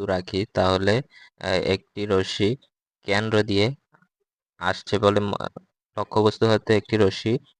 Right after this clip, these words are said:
কেন্দ্র দিয়ে গিয়ে কেন্দ্র বরাবর আসছে বলে মনে হয় এবং অপর একটি রশ্মি দর্পণে আপতিত হয়ে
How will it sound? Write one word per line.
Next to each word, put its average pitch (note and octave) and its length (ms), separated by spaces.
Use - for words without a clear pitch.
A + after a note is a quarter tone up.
কেন্দ্র G#2 300
দিয়ে G2 180
গিয়ে G2 180
কেন্দ্র G#2+ 340
বরাবর G2 400
আসছে G2 240
বলে G2 200
মনে G2+ 240
হয় G#2 240
এবং F#2+ 200
অপর G#2+ 260
একটি G2 240
রশ্মি G2 400
দর্পণে G2+ 480
আপতিত G2+ 440
হয়ে G2 260